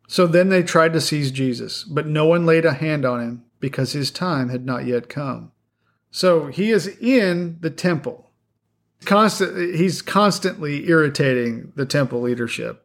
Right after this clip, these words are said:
absolutely constantly, because he's showing them how foolish they have allowed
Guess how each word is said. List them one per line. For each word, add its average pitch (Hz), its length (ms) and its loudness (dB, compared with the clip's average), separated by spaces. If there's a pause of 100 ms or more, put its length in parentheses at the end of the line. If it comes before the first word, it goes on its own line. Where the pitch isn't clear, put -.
absolutely 151 460 0
constantly, 113 640 -8 (640)
because 151 320 2
he's 151 180 2
showing 202 400 4
them 143 220 0
how 139 240 0
foolish 156 640 0
they 139 140 0
have 135 140 -2
allowed 131 760 -2